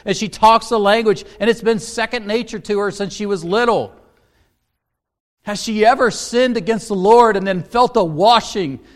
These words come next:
and the renewing of his forgiveness? Has she ever felt the sustaining grace of God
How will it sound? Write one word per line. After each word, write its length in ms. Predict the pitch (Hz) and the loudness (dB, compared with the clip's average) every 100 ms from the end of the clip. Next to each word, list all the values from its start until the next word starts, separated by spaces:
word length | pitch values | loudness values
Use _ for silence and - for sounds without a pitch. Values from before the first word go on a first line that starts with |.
| - | -6
and 120 | 185 | -4
the 60 | 190 | -2
renewing 560 | 180 170 220 262 226 | -2 -2 0 0 0
of 140 | 190 175 | -2 -4
his 160 | 160 | -10
forgiveness? 840 | - 143 185 269 180 139 - - - _ _ _ _ _ _ _ | -10 -10 -4 -4 -4 -8 -10 -18 -20 _ _ _ _ _ _ _
Has 180 | 226 226 | -4 -2
she 160 | 240 254 | 2 4
ever 220 | 294 269 | 6 4
felt 320 | 269 262 262 | 2 2 2
the 80 | 240 | 0
sustaining 680 | - 196 - 233 254 254 | -6 -10 -6 -4 -2 -2
grace 380 | 165 220 247 - | -2 0 -2 -2
of 140 | 220 175 | -4 0
God 420 | 226 226 208 | 2 4 2